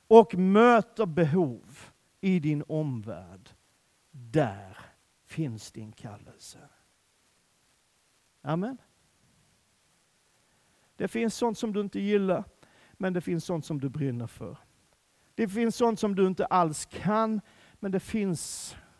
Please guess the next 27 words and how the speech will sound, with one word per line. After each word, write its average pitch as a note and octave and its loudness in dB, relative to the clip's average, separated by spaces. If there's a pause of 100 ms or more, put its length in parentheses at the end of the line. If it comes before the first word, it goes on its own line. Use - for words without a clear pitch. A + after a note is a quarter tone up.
(320)
sånt - -8
som C#3+ -6
du B2+ -4
är A#2 -6
bra A2 -10
på. - -20 (960)
Och - -6
det G3 4
finns A3+ 0
behov G#3 4
som G3+ -2
du F#3 2
aldrig F#3 -4
kommer D#3+ -6
att - -12
kunna F3 -6
fylla, A#2 -6 (540)
men E3+ 2
det E3 2
finns E3+ -4
också - -6
behov B2+ -4 (260)
som D#3 -4
just C#3 -4
du A#2+ -4 (120)
kan C3 -14
fylla. B2 -20